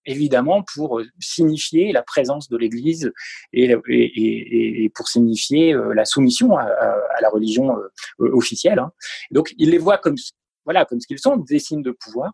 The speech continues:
En même temps, très vite, il y a plein de débats qui se font et qui, qui, qui peuvent nous inspirer aujourd'hui, hein. C'est-à-dire, qu'est-ce qu'on, qu'est-ce qui relève, euh, du, du signe politique ? Qu'est-ce qui est vraiment encore,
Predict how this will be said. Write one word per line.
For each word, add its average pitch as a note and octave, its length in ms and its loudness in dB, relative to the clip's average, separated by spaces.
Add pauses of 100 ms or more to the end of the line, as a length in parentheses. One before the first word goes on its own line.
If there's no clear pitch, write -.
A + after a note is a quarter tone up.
(160)
En G#3 100 4
même F3 220 2
temps, G3+ 260 0 (340)
très F3+ 160 2
vite, G#3 220 -4
il - 20 -2
y - 20 2
a E3 40 2
plein G3 160 -2
de G3 60 -4
débats D#3+ 260 2
qui - 140 -20
se - 180 -10
font G#3 340 -6
et A2+ 400 -6
qui, - 80 -20 (240)
qui, - 160 -20
qui - 140 -20
peuvent B3 180 2
nous G#3+ 160 4
inspirer F3 320 2
aujourd'hui, D3+ 320 -4
hein. D#3+ 80 -4
C'est-à-dire, C3+ 200 -8
qu'est-ce - 180 0
qu'on, D#3+ 180 -4 (640)
qu'est-ce F#3 180 0
qui G#3 120 2
relève, F3+ 400 2
euh, C3+ 280 -4
du, B2+ 240 -16
du C3+ 100 -16
signe E3 240 -6
politique ? D3 400 -4
Qu'est-ce D#3+ 140 -2
qui F#3 120 0
est F3 40 4
vraiment F3 320 2
encore, E3 560 -4